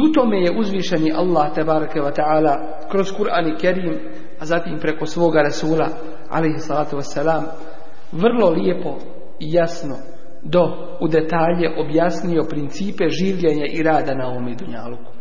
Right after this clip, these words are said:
Principe koji su vezani za društvo. Pa tako se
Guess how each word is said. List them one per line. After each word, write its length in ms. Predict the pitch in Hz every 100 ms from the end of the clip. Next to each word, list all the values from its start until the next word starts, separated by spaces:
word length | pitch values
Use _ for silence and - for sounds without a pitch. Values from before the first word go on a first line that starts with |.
| -
Principe 580 | 180 175 208 214 220 208 - - - - -
koji 220 | 202 185
su 160 | - 160
vezani 480 | 170 165 156 147
za 140 | 139 135
društvo. 500 | 135 131 - - - - - - -
Pa 120 | 175
tako 460 | 214 233 - 226 - - - - - -
se 220 | - 190